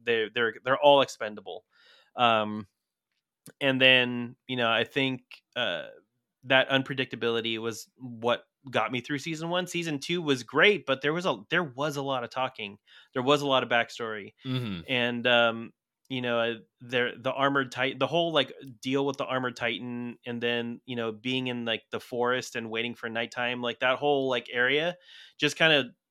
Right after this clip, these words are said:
Speaker 1: I felt like it went on for a lot longer than it was supposed to.
Speaker 2: Yeah, it drags
Speaker 1: And
Speaker 2: on.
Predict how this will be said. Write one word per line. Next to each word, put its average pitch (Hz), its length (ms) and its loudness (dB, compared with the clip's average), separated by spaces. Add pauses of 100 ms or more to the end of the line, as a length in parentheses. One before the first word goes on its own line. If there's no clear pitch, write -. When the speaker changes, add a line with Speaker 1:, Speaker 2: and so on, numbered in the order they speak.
(160)
Speaker 1:
I 127 80 0
felt 143 340 0
like 127 140 -2
it 135 120 -6
went 120 200 -4
on 110 320 -4
for 117 160 -10
a 107 80 -4
lot 101 300 -4
longer 104 320 -6
than 101 120 -8
it 92 40 -10
was 95 140 -12
supposed 101 400 -12
to. 90 180 -14 (260)
Speaker 2:
Yeah, 92 400 6
it 104 200 2
drags 98 360 4
Speaker 1:
And - 20 -4
Speaker 2:
on. 85 520 -6